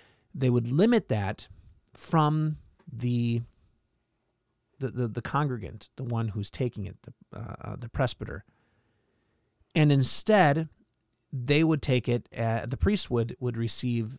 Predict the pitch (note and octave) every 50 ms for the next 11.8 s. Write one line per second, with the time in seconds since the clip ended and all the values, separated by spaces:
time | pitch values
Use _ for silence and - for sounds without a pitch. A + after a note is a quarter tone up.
0 | - _ - A#2 A2+ - - A2+ G2 - - _ _ _ _ _ _ _ _ _
1 | _ _ _ _ _ _ _ _ _ _ _ _ _ _ - - _ - C#3+ C3
2 | A#2+ B2 C3 C#3+ D3+ C#3 B2 C3 A#2+ A#2 A2+ A2+ G#2 - D3 C3+ A2+ G#2 G#2 -
3 | - - - - _ _ _ _ C#3 C3 - - - - G#2+ A#2 C3 C3 B2 A2+
4 | G#2+ G#2+ A2+ _ _ _ _ _ _ _ - - - - - - G3 F#3+ - -
5 | - - _ _ _ _ _ _ _ _ _ _ _ _ _ _ _ _ _ _
6 | - C#3+ C3 B2 B2 B2 A#2 A2+ - D3+ D3+ D3 C#3+ C3+ - D3 C3+ C3+ - -
7 | - - B2+ B2+ B2 C#3 C#3 C#3 - D#3+ D#3 D#3+ D3+ B2+ E3+ D3+ C3+ - - A3
8 | A#3+ B3 F#3+ D3+ C3+ C3 B2 C3+ - A3 - - - A3 A3+ G3 F3 - - D3
9 | C3+ - - - - D#3+ E3 D#3 - D#3+ D#3+ C#3+ C3+ - - C3+ B2 - A#2+ A#2
10 | A2 G#2 - A#2 G#2+ G2+ - - G#2 G#2+ - - G2+ G2 - - F2 - - G#2+
11 | A#2 A2 - - A2 - - F#3 G3 D#3 D#3+ D3 D3 D3 -